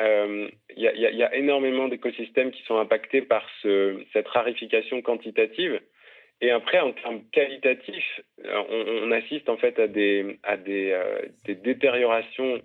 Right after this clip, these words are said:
euh, catastrophiques des milieux. Euh, je veux dire, c'est, c'est, c'est pas compliqué. Euh, il y a, il y avait, euh, un objectif qui avait été donné,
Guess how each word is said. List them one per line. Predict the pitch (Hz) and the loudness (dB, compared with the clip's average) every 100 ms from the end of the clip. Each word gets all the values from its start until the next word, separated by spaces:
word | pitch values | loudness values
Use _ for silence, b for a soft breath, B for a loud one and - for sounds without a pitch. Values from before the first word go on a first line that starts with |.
| - | -4
euh, | 101 | -4
catastrophiques | - 135 135 120 - 120 - 135 131 - | 2 2 2 0 -6 -6 -4 -6 -6 -4
des | 113 | -2
milieux. | 113 113 110 127 156 180 B B B _ - | 0 0 0 2 2 -2 B B B _ -2
Euh, | 110 104 | 0 2
je | 101 | 0
veux | 107 | 0
dire, | 139 - | 0 2
c'est, | 107 - | -4 -2
c'est, | 117 - | -6 -6
c'est | - | 0
pas | 120 | 2
compliqué. | 113 120 120 120 151 147 | 2 -4 -4 0 4 6
Euh, | 117 107 113 - | 6 4 2 -2
il | 107 113 | -10 -2
y | |
a, | 107 | 0
il | 113 | 2
y | 113 | 2
avait, | 107 127 127 | 4 4 6
euh, | 110 107 - | 6 4 2
un | 117 | -2
objectif | 117 113 117 - 131 | -2 -2 -6 -4 -4
qui | - | 2
avait | 107 107 | 4 4
été | 113 | 0
donné, | 107 113 120 123 | 0 0 0 -2